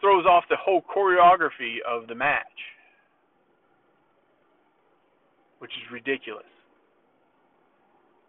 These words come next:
I would much rather see something like in the, uh, tag team match with Kenny Omega and Hangman Page, where, um,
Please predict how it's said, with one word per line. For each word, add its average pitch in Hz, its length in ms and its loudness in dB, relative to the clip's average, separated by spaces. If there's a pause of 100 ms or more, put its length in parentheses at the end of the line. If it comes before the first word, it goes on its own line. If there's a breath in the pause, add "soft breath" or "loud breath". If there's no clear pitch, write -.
(1080)
I 180 140 6
would 180 100 2
much 165 240 0
rather 147 400 2
see 156 180 -6
something 147 280 -4
like 135 280 -2
in 139 100 -12
the, 135 200 -8
uh, 127 200 0
tag 165 340 -6
team 127 180 -10
match 117 320 -10
with 113 160 -18 (600 soft breath)
Kenny 160 200 -2
Omega 139 400 -2
and 120 120 -10
Hangman 120 420 -12
Page, 151 640 -8 (760)
where, 131 420 -2
um, 123 520 0